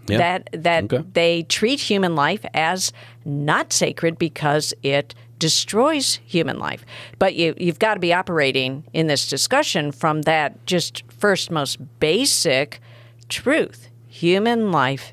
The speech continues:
Speaker 2: is sacred
Speaker 1: Yeah.
Speaker 2: because God created us in his image.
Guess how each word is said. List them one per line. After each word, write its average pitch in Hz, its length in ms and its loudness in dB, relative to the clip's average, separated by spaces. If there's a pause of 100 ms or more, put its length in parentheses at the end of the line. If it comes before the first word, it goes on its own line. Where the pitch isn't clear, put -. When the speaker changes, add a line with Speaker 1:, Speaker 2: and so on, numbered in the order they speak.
(160)
Speaker 2:
is 139 180 -4
sacred - 680 -2
Speaker 1:
Yeah. 98 140 4
Speaker 2:
because 139 340 0 (120)
God 143 420 0 (160)
created 139 420 -2
us 123 380 -2
in 139 220 -4
his 143 420 -4
image. - 460 -4